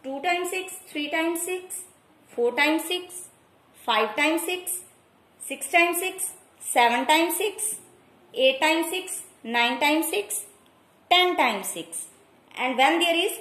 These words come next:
ten times six, it is equal to sixty. Now read after me. Six ones are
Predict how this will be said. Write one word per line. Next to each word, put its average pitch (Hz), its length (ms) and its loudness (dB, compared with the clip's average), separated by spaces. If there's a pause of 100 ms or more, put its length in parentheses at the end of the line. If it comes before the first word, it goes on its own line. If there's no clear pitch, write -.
ten 370 260 4
times 320 300 4
six, - 340 -4 (140)
it 302 160 -2
is 262 180 0
equal 294 300 0
to 427 240 0 (440)
sixty. - 680 -6 (800)
Now 247 420 2 (1120)
read 294 280 -4
after - 280 2
me. 320 260 -4 (1400)
Six 392 480 -10
ones 262 560 -2
are 247 280 2